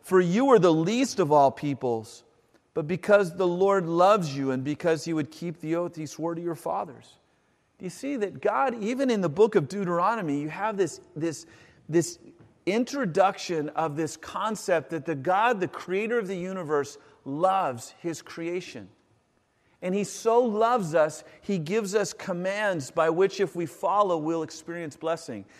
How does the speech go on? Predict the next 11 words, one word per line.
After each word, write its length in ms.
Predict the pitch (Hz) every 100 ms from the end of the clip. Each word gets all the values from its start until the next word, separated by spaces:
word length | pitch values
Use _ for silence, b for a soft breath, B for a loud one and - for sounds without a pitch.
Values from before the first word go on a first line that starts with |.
| B -
And 100 | 180
that's 200 | 220 233
what 180 | 202
Moses 420 | 190 190 185 180 175
is 140 | 156
exhorting 480 | 151 131 175 175 160
to 100 | 156
this 200 | 147 -
whole 200 | 190 196
second 440 | 196 185 180 156
generation. 720 | 131 165 165 156 165 - 107